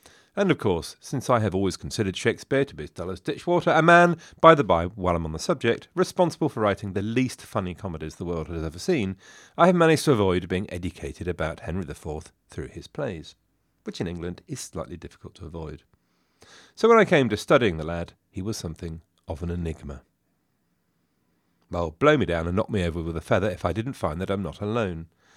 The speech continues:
Not only Shakespeare wouldn't know a good gag if it came and bought him a pint in the pub thing, but in finding Henry the fourth an enigma. And while I hate to continue warbling on about Shakespeare, I know enough from my classmates at Loughborough to know that Henry the fourth didn't even make it to being the hero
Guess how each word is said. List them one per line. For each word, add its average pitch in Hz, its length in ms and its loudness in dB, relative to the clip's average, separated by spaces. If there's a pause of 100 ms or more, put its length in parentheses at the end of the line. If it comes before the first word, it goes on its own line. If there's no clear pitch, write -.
(360)
Not 135 100 2
only 113 440 2 (180)
Shakespeare 107 480 -4
wouldn't 92 240 -6
know 87 120 -8
a 85 40 -6
good 85 220 -6
gag 92 240 -2
if 80 80 -8
it 98 100 -8
came 95 160 -2
and 82 100 -2
bought 95 240 -4
him 95 60 -6
a 82 60 -6
pint 85 260 -6
in 73 80 -14
the - 60 -10
pub 208 260 0
thing, 196 320 -4 (540)
but 135 100 2
in 160 140 4
finding 127 440 2
Henry 101 280 -4
the 110 100 -2
fourth - 420 -12
an 87 140 -6
enigma. 92 440 -2 (1120)
And 101 100 -2
while 95 200 0
I 101 100 0
hate 107 200 -2
to - 60 -16
continue 113 400 -4
warbling 104 400 2
on 87 80 -2
about 80 220 -8
Shakespeare, 127 480 -4 (360)
I 143 120 6
know 185 180 10
enough 147 300 6
from 98 160 -8
my 92 100 -2
classmates 107 580 -2
at 98 100 -12
Loughborough 127 360 -4 (380)
to - 100 -12
know 240 120 -2
that 110 160 0
Henry 135 180 0
the 127 100 0
fourth - 360 -2
didn't 113 200 -4
even 147 240 -2
make 85 220 -4
it - 80 -16
to - 80 -20
being 82 160 -10
the 95 80 -8
hero 90 540 2